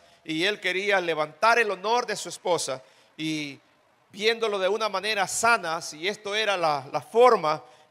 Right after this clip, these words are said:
en la cual él podía honrarle, él pensó que podía darse. Entonces Raquel dijo: "Dios me ha hecho justicia también, y ha escuchado mi voz y me ha dado un hijo.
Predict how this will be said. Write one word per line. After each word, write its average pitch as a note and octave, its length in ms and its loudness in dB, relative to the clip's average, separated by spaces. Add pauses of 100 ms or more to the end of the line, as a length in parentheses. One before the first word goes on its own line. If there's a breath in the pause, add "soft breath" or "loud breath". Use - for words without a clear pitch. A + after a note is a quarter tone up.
en E3 160 -4
la D#3 140 -2
cual G3 520 4 (240)
él G3+ 180 0
podía F#3+ 400 0
honrarle, G#3+ 640 2
él G3 160 -2
pensó F#3 580 -6 (640)
que D#3 120 -8
podía D#3 360 0
darse. D#3 460 0 (1700 soft breath)
Entonces A#3 500 2
Raquel G3 400 2
dijo: D3 360 -4
"Dios A3 400 4
me A3+ 100 -2
ha G#3+ 160 4
hecho A#3 220 0
justicia G3 720 -2
también, D#3+ 520 -2 (520 soft breath)
y D#3 180 0
ha A3 120 8
escuchado G#3+ 580 2
mi F#3 120 0
voz G#3+ 420 4
y E3+ 60 -6
me E3+ 120 -2
ha F#3 60 2
dado G#3+ 260 8
un G3 80 0
hijo. A3 400 0